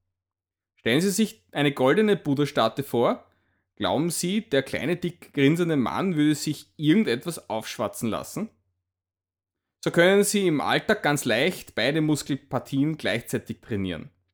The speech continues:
Zeitungsverkäufer, lächeln, schütteln. Bettler, lächeln, schütteln.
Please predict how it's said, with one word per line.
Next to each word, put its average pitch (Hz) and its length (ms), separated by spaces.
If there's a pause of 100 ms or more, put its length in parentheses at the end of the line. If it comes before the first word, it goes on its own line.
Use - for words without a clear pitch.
(600)
Zeitungsverkäufer, 143 1120 (220)
lächeln, 110 440
schütteln. 135 420 (880)
Bettler, 143 720 (400)
lächeln, 120 460
schütteln. 117 500